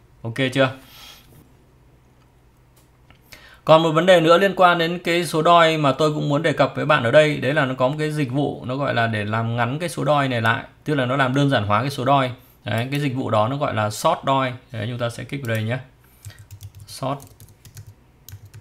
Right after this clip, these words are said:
doi này. Đấy. Thì cái dịch vụ này, à, đây là cái đường link này. Đấy, chúng ta kích vào đây này. Đấy, thì bây giờ chúng ta sẽ copy cái đường link, cái số doi của chúng ta vào đây. Đấy, copy cái số doi của chúng ta vào đây nhé. Đấy.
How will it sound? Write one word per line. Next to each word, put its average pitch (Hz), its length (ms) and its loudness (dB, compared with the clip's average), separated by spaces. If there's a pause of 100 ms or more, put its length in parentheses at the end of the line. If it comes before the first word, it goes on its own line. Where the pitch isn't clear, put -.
(180)
doi 117 260 -4
này. 107 120 -6 (360)
Đấy. 101 180 -4 (720)
Thì 139 120 -4
cái 185 100 -4
dịch 180 140 -2
vụ 147 200 -2
này, 135 480 0 (240)
à, 120 120 -8
đây 123 260 0
là 143 60 0
cái 139 100 -2
đường 139 300 0
link 151 200 2
này. 120 140 -2 (240)
Đấy, 110 240 -6
chúng 131 100 -8
ta 135 80 -4
kích 160 180 -8
vào 135 80 -2
đây 131 160 0
này. 113 180 -4 (420)
Đấy, 110 220 -2
thì 127 400 0 (240)
bây 139 80 -2
giờ 143 140 4
chúng 143 160 0
ta 151 160 4
sẽ 143 160 -4
copy 175 460 0
cái 147 100 -2
đường 131 260 -2
link, 143 360 -2 (120)
cái 123 280 -6
số 131 160 -4
doi 143 240 4
của 117 80 -4
chúng 117 100 -6
ta 135 100 0
vào 120 100 -2
đây. 131 220 0 (120)
Đấy, 113 180 -6
copy 143 280 -4
cái 135 80 0
số 127 120 -6
doi 127 260 0
của 117 80 -10
chúng 117 100 -6
ta 131 80 0
vào 120 100 -4
đây 123 160 0
nhé. 131 160 -4 (420)
Đấy. 107 280 -6